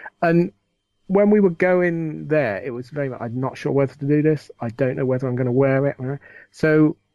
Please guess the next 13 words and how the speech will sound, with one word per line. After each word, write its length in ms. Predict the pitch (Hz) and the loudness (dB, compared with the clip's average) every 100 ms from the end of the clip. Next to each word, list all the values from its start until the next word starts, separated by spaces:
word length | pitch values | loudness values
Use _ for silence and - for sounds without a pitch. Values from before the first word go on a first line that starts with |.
| _ _ _ _ _ _ _ _ _ _ - | _ _ _ _ _ _ _ _ _ _ 0
within 260 | 170 190 | 4 4
about 200 | 190 175 | 2 0
five 240 | - 180 165 | 0 0 0
minutes 180 | 165 - | -4 -6
wearing 260 | 160 127 | -6 -6
it, 140 | 90 - - | -8 -14 -4
she's 360 | 156 131 107 - | 0 0 -2 -6
having 220 | 113 113 | -6 -4
the 60 | |
time 200 | - 147 | -4 -2
of 60 | 147 | 0
her 140 | 165 | 2
life. 400 | 160 123 107 - | 2 2 -4 -10